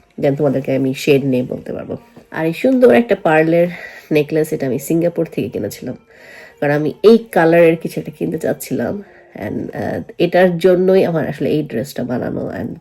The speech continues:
যখন আমি এই ড্রেসটা বানাতে দিয়েছি তখন দেখলাম যে আমার এই ওড়নাটা আমি নিয়ে গিয়েছিলাম সাথে করে। আমি আর কি আমার সব, আহ, এই হুসেনের প্লাস সানায়াজির ড্রেসের ওড়নাগুলো, হুসেনের ড্রেসগুলো, আহ,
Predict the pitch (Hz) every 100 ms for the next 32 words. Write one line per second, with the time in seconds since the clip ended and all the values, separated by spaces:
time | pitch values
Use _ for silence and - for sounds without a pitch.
0 | - - 143 147 151 135 151 156 - 143
1 | 147 156 175 156 165 - 190 170 165 151
2 | 147 151 143 143 - - - - - -
3 | 180 180 190 170 151 151 160 160 185 -
4 | - 156 123 - 151 - - _ - -
5 | - - _ - 175 185 - - 175 170
6 | 170 - 185 180 180 - - - - -
7 | - 160 139 117 - 160 - - _ -
8 | 156 156 165 - 170 165 160 160 156 156
9 | 143 147 - 156 165 165 165 160 147 143
10 | 147 165 143 147 143 135 143 - - -
11 | - 196 190 220 208 202 - 156 165 165
12 | 170 180 185 220 - - - - - 151
13 | 151 143 -